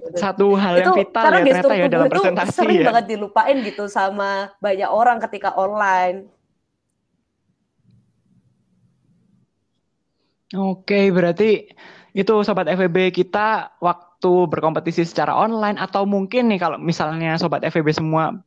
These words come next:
Speaker 2: belum, eh, ikut lomba, mungkin kalau presentasi di kelas. Nah,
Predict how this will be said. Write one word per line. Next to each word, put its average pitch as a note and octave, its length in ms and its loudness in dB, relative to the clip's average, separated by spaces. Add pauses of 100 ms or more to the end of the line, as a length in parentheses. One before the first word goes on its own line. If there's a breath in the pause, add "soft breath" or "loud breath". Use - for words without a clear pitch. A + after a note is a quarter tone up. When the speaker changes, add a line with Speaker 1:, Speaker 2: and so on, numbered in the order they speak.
Speaker 2:
belum, D3 560 0 (240)
eh, - 160 -4
ikut D3+ 240 0
lomba, C3+ 400 0 (240 loud breath)
mungkin D#3 240 -2
kalau F3 240 -2
presentasi D#3 480 -6
di C#3+ 80 -8
kelas. F3 560 0 (160)
Nah, D3 240 0